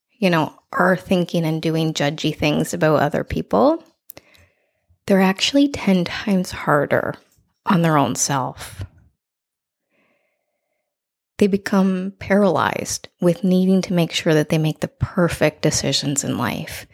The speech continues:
They become, you know, horrified when they're looking at their appearance in the mirror and picking apart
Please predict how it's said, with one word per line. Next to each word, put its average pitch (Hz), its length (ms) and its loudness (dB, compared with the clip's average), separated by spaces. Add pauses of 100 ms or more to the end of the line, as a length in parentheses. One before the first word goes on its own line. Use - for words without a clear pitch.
(340)
They 170 100 6
become, 175 640 0 (440)
you 196 80 -2
know, 147 260 -2 (580)
horrified - 800 0 (320)
when 185 140 2
they're 180 120 4
looking 175 380 2
at 170 140 0
their 170 160 4
appearance - 540 -2
in 160 100 -2
the 151 80 -4
mirror 151 580 0
and 175 200 -2
picking 165 300 2
apart - 440 0